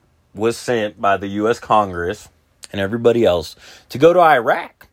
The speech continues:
Not even a couple days after he said that, and they did that on purpose.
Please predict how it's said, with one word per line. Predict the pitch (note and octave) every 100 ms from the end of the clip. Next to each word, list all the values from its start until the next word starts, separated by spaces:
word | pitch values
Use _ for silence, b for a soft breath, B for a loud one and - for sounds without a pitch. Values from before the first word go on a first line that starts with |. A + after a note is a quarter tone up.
| _ _ _ _ _ _ -
Not | A2 E3
even | E3 D#3 C#3+ C3
a | A2+
couple | C#3 D3 C#3+
days | C3+ C3 C3+
after | A#2+ B2 -
he | G#2+ A#2+
said | B2+ A2+ G#2+
that, | F#2+ F2
and | G#2+
they | D#3+
did | D#3+ C#3
that | A2+
on | F#2+ F2
purpose. | F2 B2+ - - -